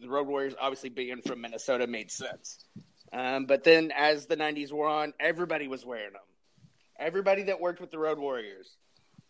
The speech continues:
Uh, there's a video online of the Road Warriors backstage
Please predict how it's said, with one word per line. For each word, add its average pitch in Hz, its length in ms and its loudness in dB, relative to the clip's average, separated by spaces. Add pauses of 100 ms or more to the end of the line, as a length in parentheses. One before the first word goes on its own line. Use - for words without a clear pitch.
Uh, 123 240 0
there's 143 220 -2
a 156 80 4
video 185 360 2
online 170 460 -2
of 135 120 -10 (600)
the 151 80 -14
Road 156 180 0
Warriors 151 300 -4
backstage 131 640 -8